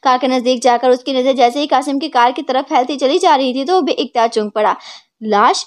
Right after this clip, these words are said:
कर्नल अफरीदी के मुंह से निकला और वो कार में मौजूद उस लाश के हरे से देखने लगा। वो बूढ़े आदमी की लाश थी जिसका लिबास खून से सुर्ख हो रहा था। बूढ़े की आंखें फटी हुई थी जैसे उसके जान श-, शदीद अजियत से निकली हो।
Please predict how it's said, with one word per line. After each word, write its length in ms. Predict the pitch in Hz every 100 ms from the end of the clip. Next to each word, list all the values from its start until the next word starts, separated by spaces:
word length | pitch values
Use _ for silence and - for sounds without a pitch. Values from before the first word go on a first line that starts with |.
| _ -
कर्नल 140 | 320
अफरीदी 340 | 440 370 269
के 140 | 302 330
मुंह 220 | 254 254
से 120 | -
निकला 280 | 247 214 247
और 220 | - 339
वो 160 | 277 370
कार 180 | 330 254
में 100 | 269
मौजूद 340 | 226 226 269
उस 140 | 359
लाश 220 | 247 214 -
के 80 |
हरे 220 | 320 240 285
से 120 | 247
देखने 280 | 202 220 220
लगा। 220 | 226 254
वो 120 | 277
बूढ़े 200 | 220 320
आदमी 320 | - 247 277
की 140 | 269 247
लाश 240 | 226 339 302
थी 80 |
जिसका 240 | 269 277 294
लिबास 300 | 269 269 311
खून 200 | 277 294
से 120 | 320
सुर्ख 220 | 302 240 247
हो 100 | 226
रहा 240 | 208 208
था। 240 | 214 214 - - - -
बूढ़े 160 | 370 415
की 100 | 427
आंखें 220 | 339 403 302
फटी 200 | 233 277
हुई 180 | 247 226
थी 80 | 311
जैसे 200 | 349 381
उसके 340 | - 339 277
जान 380 | 247 247 320 320 -
श-, 200 | 262 -
शदीद 320 | 254 285 285 -
अजियत 320 | 254 233 285
से 120 | 311 302
निकली 340 | 233 262 262
हो। 240 | 240 262